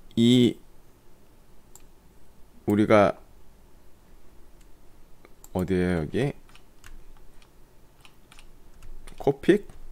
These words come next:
예, 영화진흥위원회. 영화진흥위원회에서 제공하는 영화들을 제가 다 다운로드를 받아서 그걸로 디비를 구성했고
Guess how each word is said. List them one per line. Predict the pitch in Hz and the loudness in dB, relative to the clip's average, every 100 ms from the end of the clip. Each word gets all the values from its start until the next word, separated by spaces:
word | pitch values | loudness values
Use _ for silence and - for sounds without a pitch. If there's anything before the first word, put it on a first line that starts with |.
| - | -10
예, | 78 65 87 | -8 -8 -2
영화진흥위원회. | 82 104 135 127 110 101 95 82 80 71 73 - - - | 4 8 8 6 6 4 4 2 0 -2 -6 -12 -14 2
영화진흥위원회에서 | 90 110 127 113 113 107 101 90 92 92 85 95 147 143 104 - - - - | 4 8 6 6 4 4 4 4 4 4 2 4 6 6 4 -6 -20 -20 -20
제공하는 | - 110 101 107 104 95 | 2 4 6 6 6 4
영화들을 | 80 90 87 87 120 95 - - - - - | 4 2 2 4 4 2 -2 -16 -20 -20 -20
제가 | - 92 87 | -8 -6 -6
다 | 98 | -6
다운로드를 | - - 123 113 101 98 | -2 0 0 0 0 -2
받아서 | - - - 87 127 113 95 - | -4 -6 -6 -2 0 0 -2 -12
그걸로 | - 101 90 90 | -8 -2 -2 -2
디비를 | - 92 92 | -6 -4 -2
구성했고 | 78 - 92 110 107 - 127 95 - | -4 -6 -6 -4 -6 0 2 2 -4